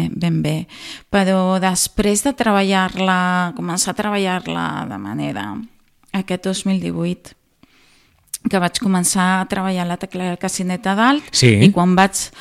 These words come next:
Speaker 1: acabar la tecla de ca-, i el cassinet a dalt vaig començar a treballar amb força aquesta exposició.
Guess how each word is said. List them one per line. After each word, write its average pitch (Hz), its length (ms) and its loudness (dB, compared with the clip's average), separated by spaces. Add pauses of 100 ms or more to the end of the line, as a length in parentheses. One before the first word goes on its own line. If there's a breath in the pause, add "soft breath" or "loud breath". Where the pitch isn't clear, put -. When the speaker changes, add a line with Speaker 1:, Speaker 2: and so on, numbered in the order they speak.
(140 loud breath)
Speaker 1:
acabar 196 400 0
la 190 160 -2
tecla 196 300 -4
de 196 100 -6
ca-, 196 240 -6
i 196 160 -4
el 185 100 -2
cassinet 190 480 -4
a 196 80 0
dalt 208 220 -2
vaig 196 240 -8
començar 190 540 -6 (420 loud breath)
a 196 140 -2 (100)
treballar 185 400 -2
amb 190 100 -4
força 202 300 -8
aquesta 214 260 -8
exposició. 165 600 -6